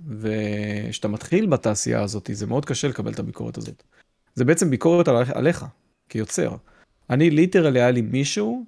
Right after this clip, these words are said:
שפגשתי לפני, אה, באיזה אירוע, לפני שבועיים,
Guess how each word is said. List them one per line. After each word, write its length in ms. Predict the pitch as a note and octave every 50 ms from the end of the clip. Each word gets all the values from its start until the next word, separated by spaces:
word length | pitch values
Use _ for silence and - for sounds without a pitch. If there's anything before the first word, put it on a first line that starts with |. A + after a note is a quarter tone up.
| - _
שפגשתי 1120 | - - - A#2+ A2+ A2 A2 A2 A2 - _ _ _ - - A2 A#2+ B2+ C3 - - B2+
לפני, 480 | A2 A2+ - - - C#2 D2 D2 C#2+ C2+ -
אה, 280 | B1 A#1 A#1 A#1 A#1 A1+ - -
באיזה 220 | - A#1 A1+ A#2
אירוע, 200 | A#2+ - D3 C#3+
לפני 200 | A2+ - B2+ A#2+
שבועיים, 560 | - - - - G#2 G#2 A2 C3+ D#3+ F3 F#3+